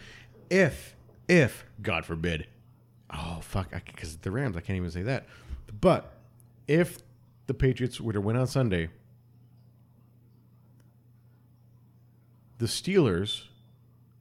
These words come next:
would have the most Super Bowl rings in history at six. The Patriots would have the most Super Bowl rings in history at six, tied. But within that,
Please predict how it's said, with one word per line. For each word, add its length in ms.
would 120
have 140
the 80
most 320
Super 140
Bowl 120
rings 280
in 60
history 500
at 140
six. 500
The 60
Patriots 760
would 120
have 140
the 60
most 260
Super 140
Bowl 140
rings 220
in 60
history 540
at 140
six, 400
tied. 380
But 420
within 380
that, 400